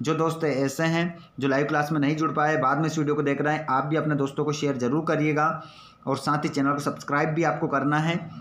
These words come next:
शेयर करने के बाद, और वीडियो पसंद आया हो तो लाइक कर दीजिएगा, ठीक है, जिससे आपकी उपस्थिति हो सके,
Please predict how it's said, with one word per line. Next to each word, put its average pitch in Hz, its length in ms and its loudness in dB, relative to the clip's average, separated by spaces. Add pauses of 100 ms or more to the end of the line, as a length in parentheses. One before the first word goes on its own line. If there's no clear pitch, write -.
(200)
शेयर 151 260 -2
करने 147 280 0
के 151 80 -2
बाद, 151 360 -2 (240)
और 135 120 0
वीडियो 147 220 2
पसंद 143 300 0
आया 139 180 2
हो 147 140 0
तो 147 100 -2
लाइक 127 360 0
कर 120 140 0
दीजिएगा, 110 640 -2 (280)
ठीक 147 120 -4
है, 180 120 0
जिससे 135 360 -4
आपकी 123 340 -2
उपस्थिति 117 720 -6 (1500)
हो 123 100 2
सके, 92 300 -6